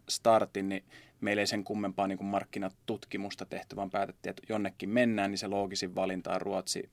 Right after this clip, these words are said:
Se on lähellä, ei hirveän erilainen kulttuuri, ja Suomesta on paljon tai helppo löytää myös henkilöitä, jotka puhuu hyvin ruotsia. Että sit me rekryttiin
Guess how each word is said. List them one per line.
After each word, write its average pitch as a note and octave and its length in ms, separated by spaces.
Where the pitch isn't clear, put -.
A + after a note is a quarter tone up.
Se - 120
on F2+ 120
lähellä, G2 440
ei G#2+ 280
hirveän A2+ 500
erilainen F#2+ 500
kulttuuri, F#2+ 580
ja G2+ 100
Suomesta F#2+ 340
on F#2+ 40
paljon F#2+ 300
tai F#2 200
helppo F#2+ 320
löytää F2+ 300
myös F2 240
henkilöitä, F2+ 460
jotka - 340
puhuu - 400
hyvin - 280
ruotsia. - 520
Että - 240
sit - 160
me G2+ 60
rekryttiin A2 560